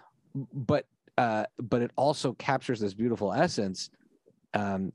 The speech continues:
and at times it's adversarial. It looks like you're taking a beating from your subject in Robert Fripp, who's almost, like,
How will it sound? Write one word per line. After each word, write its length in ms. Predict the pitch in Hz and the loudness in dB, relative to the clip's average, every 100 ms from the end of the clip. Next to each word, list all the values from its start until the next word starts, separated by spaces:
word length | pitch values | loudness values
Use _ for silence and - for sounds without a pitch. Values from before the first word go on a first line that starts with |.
| - | -2
and 140 | 143 | 0
at 120 | 120 | 0
times 520 | - 190 240 156 131 | 2 4 6 4 2
it's 140 | - 127 | 0 2
adversarial. 680 | 139 131 131 170 175 135 | 2 2 2 4 6 6
It 60 | 117 | 4
looks 160 | 135 - | 2 2
like 140 | 135 | 2
you're 80 | 131 | 0
taking 340 | - 139 127 | 2 0 2
a 60 | 104 | 0
beating 420 | 95 165 175 110 | 2 4 4 2
from 180 | 113 101 | 2 2
your 100 | 98 | 0
subject 560 | - 98 95 95 - - | 0 -2 0 -2 -4 -4
in 100 | 113 | 2
Robert 320 | 113 107 101 | 2 2 -2
Fripp, 200 | - 113 | 0 2
who's 240 | 113 98 - - - | 0 -4 -12 -8 2
almost, 200 | 196 165 | 4 4
like, 200 | 117 | 2